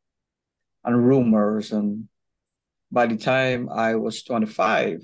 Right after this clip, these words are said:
when I became a, at the age of twenty-six, I became a bank manager. And that's when I entered the corporate world.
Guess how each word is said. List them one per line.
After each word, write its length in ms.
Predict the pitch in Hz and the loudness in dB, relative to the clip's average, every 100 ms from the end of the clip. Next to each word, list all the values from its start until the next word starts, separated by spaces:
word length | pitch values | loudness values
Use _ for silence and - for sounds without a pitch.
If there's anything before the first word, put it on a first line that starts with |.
| - | -6
when 220 | 117 117 | -2 -2
I 180 | 92 113 | 0 -2
became 760 | 110 107 120 110 110 110 113 - _ _ _ _ _ _ _ _ _ _ _ - | -2 -4 0 0 2 -2 -6 -14 _ _ _ _ _ _ _ _ _ _ _ -4
a, 720 | 110 110 110 110 110 110 101 - _ - | 0 2 2 2 2 0 -4 -10 _ -12
at 140 | - | -8
the 120 | - | -2
age 240 | 131 123 123 | 0 0 0
of 240 | 117 - | -2 -2
twenty-six, 720 | - 113 110 - 208 - - | -4 -2 -2 -2 -4 -4 -4
I 60 | 113 | -4
became 320 | 110 120 110 | -4 -2 -2
a 60 | |
bank 300 | 104 107 110 | 0 -2 -2
manager. 480 | 110 107 98 95 60 _ _ _ _ _ _ _ _ | -2 -2 -2 -6 -16 _ _ _ _ _ _ _ _
And 100 | 117 | -2
that's 280 | 110 110 - | 0 -2 0
when 160 | 131 117 | 2 4
I 140 | 110 | 2
entered 520 | 120 110 107 120 110 | 2 0 2 0 0
the 180 | 107 - - | -2 -8 -8
corporate 520 | - 120 - 110 - | -2 -2 0 -2 -2
world. 380 | 110 107 92 - | -2 -2 -4 -10